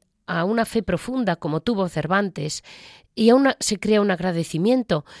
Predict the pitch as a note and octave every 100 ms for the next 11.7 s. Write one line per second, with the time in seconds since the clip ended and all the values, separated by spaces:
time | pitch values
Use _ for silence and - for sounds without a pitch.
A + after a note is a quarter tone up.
0 | - - - - B3+ B3+ B3 A#3 C4+ D#4
1 | D#4 C4+ C#4+ - C#4 B3 A#3 - B3+ A#3
2 | A#3 B3 A3+ B3 B3+ - B3+ - C4 A#3+
3 | A#3+ C4 - A#3+ B3 - - A3+ G#3 G#3
4 | F#3+ G3 G3+ B3+ B3 B3+ - G3 F#3+ F#3+
5 | F#3 F#3 A#3 B3 - - F3 G3 G#3 A#3
6 | - - - - - _ _ _ - G#3
7 | A#3 C#4+ B3+ B3 G#3 F#3+ B3+ A#3+ A#3 B3
8 | - G#3+ D4+ D#4 A3+ - F#3+ G#3+ - -
9 | - F#3+ F3+ G3+ A#3 B3 A3 F#3+ G3+ G#3+
10 | - G#3 A#3 G#3+ - D4+ D4+ D4 B3 A3
11 | F#3+ G#3 G3+ A3 G#3+ G#3+